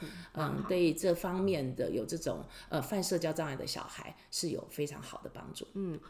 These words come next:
Speaker 1: 我觉得很，很棒，是因为我认识你儿子也好几年了，然后其实老实说，我没有觉得你儿子跟别人有什么不一样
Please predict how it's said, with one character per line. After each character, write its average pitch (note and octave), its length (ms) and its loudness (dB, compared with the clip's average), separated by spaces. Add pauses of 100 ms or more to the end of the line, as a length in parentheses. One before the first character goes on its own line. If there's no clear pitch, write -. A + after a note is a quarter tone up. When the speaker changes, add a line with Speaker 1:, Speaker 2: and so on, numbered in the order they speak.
Speaker 1:
我 F#3+ 120 2
觉 A3 160 8
得 G#3 200 6
很， - 320 0
很 E3+ 200 -6
棒， F#3 240 2
是 G#3 140 0
因 G#3 80 4
为 G3+ 80 2 (220)
我 F3+ 120 4
认 C4 240 8
识 B3+ 460 4 (240)
你 E3+ 140 -2
儿 E3 220 4
子 E3 280 -2
也 D3 100 0
好 D#3+ 240 -2
几 F3+ 200 -4
年 C3+ 260 -6
了， F2 240 -10 (240)
然 F3+ 140 -4
后 A#3 340 2 (240)
其 C#4 180 2
实 D#4 180 2
老 F#3 140 6
实 F#3 220 -4
说， G#3 340 4
我 F#3 140 4
没 F3+ 140 4
有 E3+ 280 2 (460)
觉 F3+ 220 2
得 F3 400 0 (720)
你 F3 180 2
儿 E3 160 4
子 E3+ 220 0
跟 F#3 220 0
别 D#3 140 2
人 C#3+ 100 0
有 D#3+ 40 0
什 - 80 -4
么 D#3 80 -6
不 D#3+ 160 0
一 D3 100 -2
样 D#3+ 260 -2